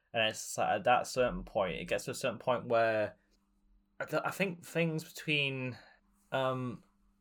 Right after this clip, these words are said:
I think at some, at some point during that film where Jim Carrey and Jennifer Aniston,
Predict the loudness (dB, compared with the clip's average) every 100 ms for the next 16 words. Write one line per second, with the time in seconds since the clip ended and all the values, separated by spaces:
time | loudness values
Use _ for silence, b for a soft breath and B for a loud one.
0 | -8 -4 0 -2 0 0 2 2 0 0
1 | -4 -2 0 2 0 0 -2 0 4 4
2 | 4 -4 -8 0 4 4 4 0 2 2
3 | 2 -2 -10 -2 2 2 2 0 -4 -4
4 | -4 -4 -4 -4 -6 -6 -6